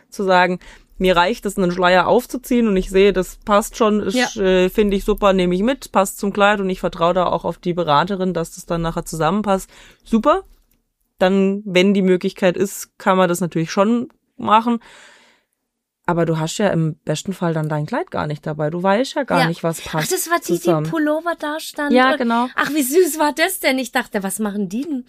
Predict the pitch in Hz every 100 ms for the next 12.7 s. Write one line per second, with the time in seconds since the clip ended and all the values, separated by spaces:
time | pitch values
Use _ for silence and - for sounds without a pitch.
0 | - - - - 240 254 285 302 330 294
1 | 277 269 247 240 240 247 233 - 226 285
2 | 320 269 247 254 254 - 247 233 226 220
3 | - 240 214 214 226 359 427 - 339 330
4 | 285 - - 254 269 269 294 269 247 226
5 | _ - 254 247 254 - 220 - 233 -
6 | 254 269 - 247 240 226 220 208 269 277
7 | 277 285 _ _ _ _ - 214 208 196
8 | 180 226 240 233 220 - 220 233 220 220
9 | 220 226 - 202 269 - 208 202 240 262
10 | 277 - - - 196 190 190 190 - 185
11 | 180 160 175 - 190 214 208 196 170 175
12 | 202 - 180 180 180 175